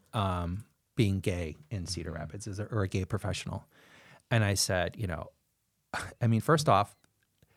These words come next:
Speaker 1: I'm so disappointed that we have to have this conversation.
Speaker 2: Totally.
Speaker 1: Like that, that this is even something that has to be considered. Y-, you know, yes, I, I, I absolutely will have that conversation. I am a proud Cedar Rapidian, and,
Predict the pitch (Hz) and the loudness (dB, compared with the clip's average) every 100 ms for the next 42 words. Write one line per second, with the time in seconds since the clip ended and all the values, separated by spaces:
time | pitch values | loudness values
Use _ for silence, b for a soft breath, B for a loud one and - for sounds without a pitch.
0 | b b - 120 - - 131 131 - 120 | b b 4 6 6 6 6 6 0 0
1 | 101 - 104 92 90 87 92 87 - 90 | -2 0 2 2 -2 -6 -6 -8 -8 -8
2 | 87 85 - - - 98 - - - - | -6 -8 -8 -8 -8 -8 -10 -12 -12 -16
3 | _ - 107 76 117 107 123 101 156 170 | _ -6 -4 0 0 2 0 4 6 8
4 | 170 135 135 117 113 107 - - 147 147 | 6 4 2 2 4 2 4 6 6 8
5 | 123 107 95 110 - 104 92 101 - 101 | 6 4 2 -2 -2 -4 -6 -8 -6 -2
6 | 87 87 - B B B B B B - | -2 -4 -8 B B B B B B -8
7 | 277 - 147 117 139 151 139 - - 113 | -2 4 6 6 4 6 6 2 -2 0
8 | 117 120 - 113 120 117 117 - _ 127 | 0 -2 -2 -2 0 2 2 0 _ 2
9 | 143 - 127 123 117 101 90 92 90 87 | 4 4 4 4 0 0 0 -2 0 -2
10 | - _ - 90 90 - 87 - 101 92 | -4 _ -6 -4 -2 -2 -2 0 0 0
11 | - 110 120 113 107 90 95 - 98 92 | 2 6 6 6 4 2 2 -2 0 0
12 | 90 - 90 85 92 - 101 98 | 0 -2 -2 -2 -2 -4 -2 -2